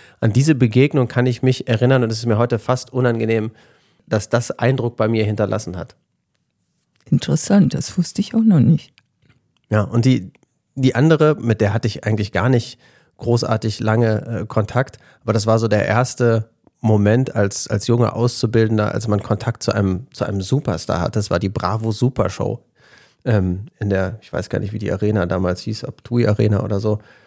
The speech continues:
Speaker 1: Und da war ich Reporter am roten Teppich und da habe ich dreißig Sekunden mit Kylie Minogue gesprochen.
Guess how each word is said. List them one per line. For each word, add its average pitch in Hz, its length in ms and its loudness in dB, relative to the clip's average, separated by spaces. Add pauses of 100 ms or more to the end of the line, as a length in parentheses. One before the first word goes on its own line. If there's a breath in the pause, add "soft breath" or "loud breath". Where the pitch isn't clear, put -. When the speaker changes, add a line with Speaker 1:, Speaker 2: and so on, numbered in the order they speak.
(240 soft breath)
Speaker 1:
Und 101 140 -2
da 98 240 2
war 107 120 2
ich 107 140 -2
Reporter 117 480 2
am 107 100 -2
roten 107 320 0
Teppich 127 560 -2
und 110 160 -4
da 107 80 4
habe 107 140 2
ich 104 100 -6
dreißig 113 380 0
Sekunden 120 420 -2
mit 101 160 -2
Kylie 110 300 2
Minogue 101 340 2
gesprochen. 92 540 -8